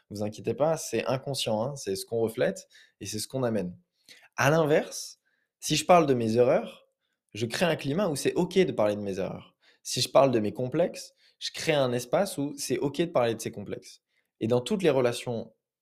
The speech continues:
de ma vie, j'essaye de le faire, et de plus en plus. D'amener, euh, quelqu'un qui, euh, complexe sur un sujet, mais qui va pas en parler, ou qui va l'emballer, ou qui va en parler avec, euh, rire autour pour le camoufler,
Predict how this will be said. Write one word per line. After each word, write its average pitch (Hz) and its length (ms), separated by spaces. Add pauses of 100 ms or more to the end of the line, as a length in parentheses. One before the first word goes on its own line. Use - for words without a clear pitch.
(100)
de 101 160
ma 95 160
vie, 165 340
j'essaye 113 400
de 127 80
le 117 80
faire, 92 340
et 104 80
de 107 80
plus 131 320
en 131 120
plus. - 360 (600)
D'amener, 117 480
euh, 95 100
quelqu'un 113 360
qui, 107 300
euh, - 100 (420)
complexe 131 580
sur 101 240
un 98 60
sujet, 117 480 (680)
mais 101 220
qui 101 240
va 92 180
pas 113 160
en 110 160
parler, 147 440
ou 135 160
qui 104 180
va 95 160
l'emballer, 107 600
ou 139 140
qui - 160
va 95 260
en 90 80
parler 107 380
avec, 92 340
euh, 90 120 (280)
rire 180 380
autour 165 600 (300)
pour 113 280
le 95 220
camoufler, 127 640